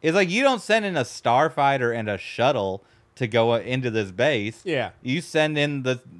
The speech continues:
Speaker 1: the sh-, it's not like a Death Star.
Speaker 2: Yeah.
Speaker 1: It's, it's well, it's well fortified, but it's
Speaker 2: Mm-hmm.
Speaker 1: not a Death Star.
Speaker 2: Yeah.
Speaker 1: You land on that shit with a,
Speaker 2: Mm-hmm.
Speaker 1: with a big,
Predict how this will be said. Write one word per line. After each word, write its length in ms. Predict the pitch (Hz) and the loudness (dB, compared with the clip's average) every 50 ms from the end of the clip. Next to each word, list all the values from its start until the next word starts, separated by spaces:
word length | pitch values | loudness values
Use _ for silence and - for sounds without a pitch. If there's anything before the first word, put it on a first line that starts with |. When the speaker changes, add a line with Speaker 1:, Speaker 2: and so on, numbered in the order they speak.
| 87 92 | -20 -12
Speaker 1:
the 160 | 113 120 110 | -6 -6 -6
sh-, 240 | 104 - - - 123 - | -6 -8 -16 -14 -12 -4
it's 200 | - 160 160 147 | 0 0 0 2
not 240 | 165 185 233 277 196 | 4 2 2 4 4
like 160 | 156 143 131 | 2 2 2
a 80 | 113 101 | 0 -2
Death 340 | 95 95 113 120 143 147 | -2 -2 0 0 0 0
Star. 720 | - - - - - - 113 123 170 196 - - - 101 - | -4 -16 -18 -16 -6 -2 0 2 2 0 -2 -4 -14 -16 -8
Speaker 2:
Yeah. 360 | - 208 196 165 127 98 - - - - _ _ - | -2 0 2 2 2 0 -4 -10 -20 -20 _ _ -4
Speaker 1:
It's, 300 | 135 147 165 143 117 117 | -2 -2 0 -2 -4 -4
it's 220 | 143 143 117 107 | -2 -2 -2 -2
well, 360 | 107 104 131 151 151 131 123 120 | -2 2 4 4 4 4 2 -2
it's 200 | 107 110 98 92 | -8 -10 -10 -10
well 520 | 104 98 117 127 135 135 120 113 107 101 - _ _ | -4 0 2 4 4 4 2 0 -2 -6 -14 _ _
fortified, 760 | - 127 165 226 185 - - 101 92 90 90 90 90 92 98 - | -2 0 0 0 0 -2 -4 -4 -4 -4 -4 -6 -8 -12 -14 -10
but 160 | - 113 120 | -4 -2 0
it's 120 | 135 131 - | 0 0 -2
Speaker 2:
Mm-hmm. 80 | 104 | 0
Speaker 1:
not 160 | 110 127 156 147 | 0 2 2 2
a 80 | 117 | 0
Death 280 | 101 92 113 147 - - | 0 0 0 0 0 -2
Star. 460 | - - - 98 90 87 87 90 107 - - | -10 -12 -8 -6 -6 -6 -6 -8 -10 -8 -4
Speaker 2:
Yeah. 260 | 170 143 117 98 - - | -4 -4 -4 -4 -8 -8
Speaker 1:
You 180 | 117 135 180 180 | -6 -4 -2 0
land 360 | 131 120 143 208 233 170 147 | 2 2 2 2 2 2 2
on 140 | 131 123 117 | 2 2 2
that 200 | 113 113 110 - | 2 0 0 -2
shit 340 | - - 123 120 120 120 - | -4 -2 0 0 0 0 0
with 200 | 123 120 113 107 | -2 0 0 2
a, 260 | 113 110 104 104 104 - | 2 2 2 2 0 0
Speaker 2:
Mm-hmm. 80 | 151 | 0
Speaker 1:
with 160 | 127 127 113 117 | 0 2 2 0
a 60 | 110 | 0
big, 320 | 107 127 127 117 110 107 | 0 -2 -2 -2 -4 -10